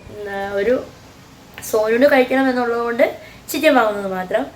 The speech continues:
അല്ലാതെ വേറെ കറികളും ഉണ്ട്. പക്ഷേ നമുക്ക് ഈ രാവിലെ ബ്രേക്ക്ഫാസ്റ്റ് ഒരു വീഡിയോ, ഒരു ഷോർട്സിന് കുറച്ചുകൂടി ഒരു എഫക്റ്റ് കിട്ടിക്കോട്ടെ എന്ന് വിചാരിച്ചിട്ട് ചിക്കൻ കറിയുടെ ഒരു ഷോർട്സ് ഇടുന്നതുകൊണ്ട് മാത്രം. അല്ലാതെ ചിക്കൻ മാത്രമല്ല ഞങ്ങൾ കഴിക്കുന്നത്,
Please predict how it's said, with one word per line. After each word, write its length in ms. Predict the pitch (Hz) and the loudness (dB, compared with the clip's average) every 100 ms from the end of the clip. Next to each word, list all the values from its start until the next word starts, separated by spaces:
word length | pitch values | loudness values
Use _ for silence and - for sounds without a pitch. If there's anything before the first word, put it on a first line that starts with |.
| - - 214 | -18 -8 -4
അല്ലാതെ 300 | 208 214 262 | 0 2 4
വേറെ 140 | 254 277 | 4 4
കറികളും 340 | 269 254 262 269 | 4 4 4 2
ഉണ്ട്. 120 | 214 196 | 0 -2
പക്ഷേ 200 | 190 220 285 - - - - - | -2 -4 -6 -10 -20 -20 -14 -12
നമുക്ക് 260 | 196 - 247 | -12 -8 -6
ഈ 40 | 262 269 - - - 208 | -6 -8 -16 -20 -10 0
രാവിലെ 280 | 208 196 220 214 | 4 4 4 2
ബ്രേക്ക്ഫാസ്റ്റ് 640 | 208 - 240 240 - 262 254 240 | 0 0 -6 -6 0 4 4 4
ഒരു 320 | 240 240 - | 2 2 0
വീഡിയോ, 300 | 233 226 240 240 | 0 4 4 4
ഒരു 80 | 240 | 2
ഷോർട്സിന് 440 | 226 208 214 254 247 | 2 2 0 -2 -2
കുറച്ചുകൂടി 360 | 214 196 226 247 254 | -2 -4 0 2 2
ഒരു 80 | 269 - - - 208 | 0 -4 -16 -4 -2
എഫക്റ്റ് 320 | - 233 - 294 | 0 -2 -2 0
കിട്ടിക്കോട്ടെ 460 | 269 269 262 269 285 | 2 0 0 4 4
എന്ന് 140 | 285 | 4
വിചാരിച്ചിട്ട് 380 | 262 254 - 330 330 | 2 0 -4 -6 -6
ചിക്കൻ 280 | 262 247 262 | -4 2 4
കറിയുടെ 300 | 254 247 247 294 - - - - | 4 2 2 0 -4 -20 -18 -4
ഒരു 80 | 262 262 | -2 0
ഷോർട്സ് 320 | 233 233 262 | -2 -2 -4
ഇടുന്നതുകൊണ്ട് 420 | 233 233 247 247 220 | -2 2 2 4 0
മാത്രം. 280 | 196 208 - - - | -2 -2 -2 -6 -10
അല്ലാതെ 380 | 190 208 220 262 311 - - - - - | -6 -4 0 0 0 -6 -18 -20 -16 -10
ചിക്കൻ 260 | 262 277 285 | 2 4 6
മാത്രമല്ല 440 | 247 247 269 262 254 | 4 4 6 6 4
ഞങ്ങൾ 140 | 226 226 | 0 2
കഴിക്കുന്നത്, 480 | 220 208 220 214 226 | 2 2 -2 0 0